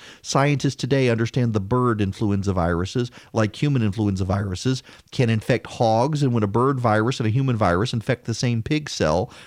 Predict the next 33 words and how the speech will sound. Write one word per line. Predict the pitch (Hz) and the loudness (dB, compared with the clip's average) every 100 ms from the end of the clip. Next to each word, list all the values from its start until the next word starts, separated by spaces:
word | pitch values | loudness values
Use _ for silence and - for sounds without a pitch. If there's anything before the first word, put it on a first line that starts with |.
| - | -2
their | 131 | 0
different | 113 143 165 139 | 2 0 0 0
genes | 110 113 123 139 | 0 0 0 -2
can | 139 | -2
be | 110 | 0
shuffled | 110 - 151 - 110 113 | 0 -2 -2 0 0 0
and | 107 | -2
exchanged | 104 - 131 120 123 | -4 -4 -2 0 0
like | 120 110 | 0 -2
playing | - 147 135 | 0 0 0
cards, | 104 90 85 - - - | 0 0 0 -6 -20 -2
resulting | 131 120 156 151 123 | 2 2 2 2 2
in | 120 | 2
a | 117 | 2
new, | 127 175 | 2 2
perhaps | 170 151 139 143 | 2 2 2 0
especially | 156 - 147 - 151 | -4 -2 -2 -2 -2
lethal | 151 165 160 | -2 -2 0
virus. | 175 180 76 - - - _ - - - - | 0 0 -2 -8 -12 -18 _ -20 -20 -20 -2
We | 170 | -2
cannot | 160 214 214 190 - | 0 0 2 2 2
say | 185 165 | 0 2
for | 151 | 0
certain | 139 - 185 - 113 113 | -2 0 -2 -2 -2 0
that | 107 | 0
what | 123 | 2
happened | 120 143 135 110 | 2 0 0 0
in | 104 98 | 2 2
nineteen | 123 131 - 139 120 113 - - | 0 -2 -6 -2 -2 -2 -4 -2
eighteen | 139 - 117 95 | -2 -2 -2 0
in | 101 | 0
Haskell | 117 117 - 104 | 2 0 -2 -6
County, | - 127 113 95 | -2 -2 0 -2